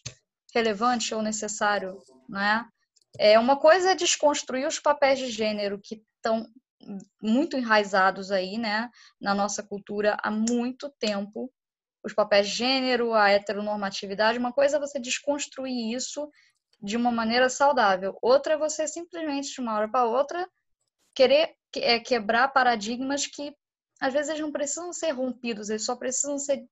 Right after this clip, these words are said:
desconstruídos e reconstruídos, ressignificados. Então, eu acho que, assim,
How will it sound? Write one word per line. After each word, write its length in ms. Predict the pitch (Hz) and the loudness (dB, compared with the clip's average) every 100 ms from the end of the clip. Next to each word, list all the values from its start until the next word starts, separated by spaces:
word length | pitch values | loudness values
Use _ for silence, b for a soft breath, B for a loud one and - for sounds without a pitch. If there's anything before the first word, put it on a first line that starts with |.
| - | -10
desconstruídos 760 | 233 - 285 277 277 277 247 | -6 -2 -2 -4 -6 -8 -6
e 80 | 269 | -4
reconstruídos, 840 | 240 - 240 - 240 226 208 190 - | -4 -4 -8 -12 -10 -8 -8 -10 -2
ressignificados. 1000 | 247 254 226 226 220 - 185 170 - - _ _ _ _ _ _ _ - | 0 0 -4 -10 -10 -8 -8 -8 -14 -20 _ _ _ _ _ _ _ -8
Então, 560 | 214 214 220 220 240 | -8 0 2 2 2
eu 120 | 247 226 | 2 4
acho 260 | 220 220 | 4 0
que, 80 | - | -6
assim, 480 | 226 - 220 208 - | -8 -8 -8 -8 -12